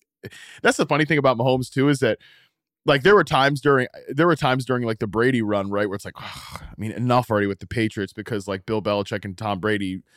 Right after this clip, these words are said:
aren't that likable if, to, to some people, whatever.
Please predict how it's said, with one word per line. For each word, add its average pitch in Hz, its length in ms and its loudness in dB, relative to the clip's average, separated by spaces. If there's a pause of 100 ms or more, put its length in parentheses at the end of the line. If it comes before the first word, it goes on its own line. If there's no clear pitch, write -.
(360)
aren't 110 220 -4
that 107 180 0
likable 113 560 -2
if, 139 220 -6
to, - 140 -6
to - 180 -14
some 156 200 -4
people, 165 320 -4
whatever. 143 440 2